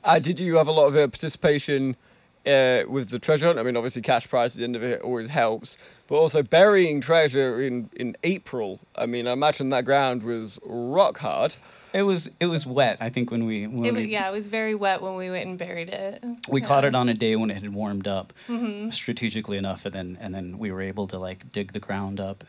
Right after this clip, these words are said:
Speaker 2: And, uh, yeah, but it's a lot different up here than it is down south. The soil is mostly just granite. <laughs> And we were, yeah, so we, we
Speaker 1: <laughs> Yeah.
Speaker 2: actually, we were like, "That's the spot." And then we were like, "No, no,
Speaker 1: No,
Speaker 2: it's not
Speaker 1: it's
Speaker 2: the
Speaker 1: not.
Speaker 2: spot.
Speaker 3: Yeah.
Speaker 2: Like, that's the spot."
Speaker 3: <laughs> We were like, "That's deep enough. That's,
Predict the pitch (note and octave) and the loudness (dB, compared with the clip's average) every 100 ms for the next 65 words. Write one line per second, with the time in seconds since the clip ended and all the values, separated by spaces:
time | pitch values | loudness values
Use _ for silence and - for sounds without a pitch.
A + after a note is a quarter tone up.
0 | - G2 F#2+ F#2+ G2 F#2+ F#2 - - _ | -14 -10 -10 -8 -8 -8 -10 -16 -20 _
1 | - D3+ D#3+ E3+ E3 C#3+ D3 C3 G#2+ A2 | -2 -2 -2 0 0 -2 -4 -4 -4 -8
2 | G2+ G2+ G2+ G2+ G2 F#2+ F#2+ - F#2 F#2+ | -8 -8 -8 -10 -8 -8 -6 -6 -8 -8
3 | G#2 - G#2 G#2 G2 - F#2+ G#2+ G#2 - | -8 -6 -4 -4 -4 -6 -4 -4 -4 -6
4 | G2 G#2 - - E2+ F2 F#2 - A#2 C3+ | -6 -8 -10 -14 -14 -12 -14 -10 0 2
5 | F#3 C#3 C3+ - - D#3+ - G#3 D3+ D3+ | 4 2 -2 -6 2 2 6 6 6 2
6 | D3+ D3 D3+ D3 D#3 C#3+ C3+ D3+ D3+ F#3 | 4 4 6 4 4 2 2 2 4 4
7 | F#3 E3+ - F3+ C#3+ C3+ C3+ B2 A#2 - | 4 0 2 4 6 4 4 4 2 0
8 | - F3 C#3 B2 C3 C#3+ C3+ C3+ A#2 F#2+ | -2 2 4 2 4 4 4 2 0 2
9 | E3 A2 F#3+ - F3 D#3 D3 C#3 C3 A#2 | 2 6 6 6 0 2 0 0 -4 -4
10 | A2 - F#3 D4+ D#4+ E4 E4+ F4+ - A#3 | -6 -8 -10 -6 -4 -4 -6 -10 -8 -10
11 | G#3+ F3+ E3 E3+ B3+ | -8 -6 -6 -4 -6